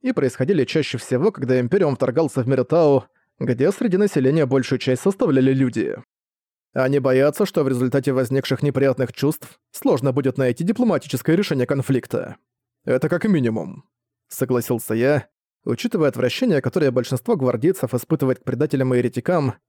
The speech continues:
их почти невозможно будет удержать в узде. «Но здесь есть люди», — настаивал Живан. Донали кивнул. «Они называют себя способствующими». Не очень точный перевод фразы Тао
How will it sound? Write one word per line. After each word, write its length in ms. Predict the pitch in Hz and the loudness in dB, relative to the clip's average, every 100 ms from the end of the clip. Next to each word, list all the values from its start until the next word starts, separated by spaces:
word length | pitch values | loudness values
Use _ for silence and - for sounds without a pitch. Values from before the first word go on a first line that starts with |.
| _ _ | _ _
их 180 | 262 - | -6 -2
почти 260 | 190 - | -4 -2
невозможно 540 | 156 131 113 120 123 220 | 0 0 0 -2 0 0
будет 260 | 139 131 | 0 0
удержать 320 | - 170 123 127 | 0 0 0 0
в 40 | |
узде. 480 | 131 113 123 - - _ _ _ _ _ _ _ | -2 0 -4 -4 -10 _ _ _ _ _ _ _
«Но 300 | - 117 131 | -4 0 0
здесь 360 | 120 143 156 - | 0 0 0 2
есть 280 | 165 - | 2 2
люди», — 420 | 190 262 123 71 - - _ _ _ _ | 2 2 0 -4 -10 -20 _ _ _ _
настаивал 600 | 123 123 - 135 120 120 | -4 -4 0 0 2 0
Живан. 500 | 120 151 120 76 - _ _ _ _ | 0 -2 -2 -4 -14 _ _ _ _
Донали 440 | - 120 139 123 180 | -8 -2 0 2 0
кивнул. 580 | 180 120 123 - - _ _ _ _ _ | 0 -2 -2 -4 -8 _ _ _ _ _
«Они 280 | 127 123 143 | -2 0 2
называют 500 | 147 131 139 143 131 | 0 2 2 2 2
себя 480 | 139 131 139 143 - | 0 2 4 4 0
способствующими». 1300 | - 151 135 220 - - 123 120 - 123 104 62 - _ _ _ _ _ | -4 -4 0 -2 -2 -4 -2 -2 -2 -2 -4 -6 -14 _ _ _ _ _
Не 140 | 262 | 0
очень 340 | 233 147 143 123 | 4 2 0 0
точный 300 | 143 - 143 | -2 0 -2
перевод 320 | 139 139 131 | 0 0 0
фразы 320 | 139 139 131 | 0 0 0
Тао 460 | - 185 156 147 | 0 2 4 4